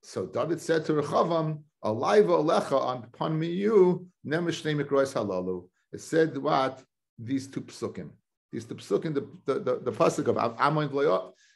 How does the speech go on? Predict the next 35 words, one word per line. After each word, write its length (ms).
Am-, 260
Am-, 220
Moavim 480
lo 140
Avi 240
is 120
going 260
on 100
me, 380
and, 220
uh, 240
and 280
Amon 300
v'lo 240
Moavis 320
is 80
going 300
on 240
you, 200
right? 160
Going 240
on 100
you. 160
How, 220
so 200
Dorish 300
Rav, 180
Maidich 360
Siv, 460
Oz 180
Amarti 520
Hine 300
Basi 360
B'Megillah 440
Sefer, 640